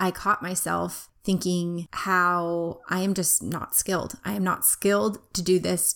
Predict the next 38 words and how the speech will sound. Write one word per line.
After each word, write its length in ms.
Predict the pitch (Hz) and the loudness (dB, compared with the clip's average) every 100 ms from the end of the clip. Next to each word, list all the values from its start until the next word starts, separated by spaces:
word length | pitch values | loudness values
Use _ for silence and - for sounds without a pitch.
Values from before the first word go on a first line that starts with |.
| - | -2
to 100 | 180 | -4
shop 320 | - 180 - | 0 -2 -2
for 140 | 202 190 | -2 0
a 40 | |
rug. 340 | 180 180 175 - | 0 0 -2 -4
I 100 | 180 | -4
wish 220 | 175 170 | -4 0
someone 240 | - 185 175 | 0 0 0
else 240 | 185 - | -2 -2
would 80 | 190 | -4
just 460 | 170 - - - | -2 0 -2 -4
pick 200 | - 196 | -6 -2
one 220 | 247 233 226 | 0 2 0
and 160 | 175 | -2
tell 120 | 185 | -2
me 380 | 180 185 185 185 - | -2 0 -2 -4 -8
where 180 | - 185 | -2 2
to 80 | 214 | 2
put 180 | 220 220 | 2 2
it 240 | 220 226 - | 2 0 -4
and 120 | 165 | -4
how 140 | 202 | 0
big 180 | 202 208 | 0 0
it 80 | - | 2
needed 300 | 214 202 196 | 0 0 0
to 60 | |
be 320 | 196 202 202 190 | 0 0 0 -2
and 180 | 156 | -2
what 220 | 170 208 - | -2 -2 -2
type, 400 | 202 196 202 - - | -2 0 -2 -4 -2
and 600 | 190 180 180 180 180 - | -2 -2 -4 -4 -4 -2
just 180 | 185 - | -2 0
make 180 | 180 | -2
all 80 | 170 | -2
the 60 | 175 | -2
decisions 500 | 175 180 175 160 156 | -2 -2 -2 -4 -4
for 260 | - 240 | 0 0
me. 280 | 208 170 165 | 0 -2 -6